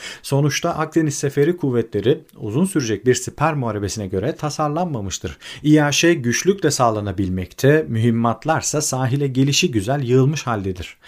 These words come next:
O yüzden İngilizlerin gözünde bu delilik bir an önce sona ermeli ve Türkler daha fazla güçlenmeden taarruz edilmelidir.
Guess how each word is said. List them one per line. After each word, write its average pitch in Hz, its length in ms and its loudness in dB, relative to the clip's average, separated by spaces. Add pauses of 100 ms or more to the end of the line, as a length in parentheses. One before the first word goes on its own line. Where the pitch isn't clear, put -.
(180)
O 175 120 4
yüzden 107 500 2
İngilizlerin 110 600 0
gözünde 95 580 -2
bu 151 160 2
delilik 104 500 2
bir 180 120 8
an 104 160 -4
önce 87 220 -10
sona 98 300 -6
ermeli 139 460 2 (180)
ve 123 100 6
Türkler 139 500 -4
daha 143 180 -2
fazla 135 280 -4
güçlenmeden 131 880 -2
taarruz 120 460 -4
edilmelidir. 92 680 -6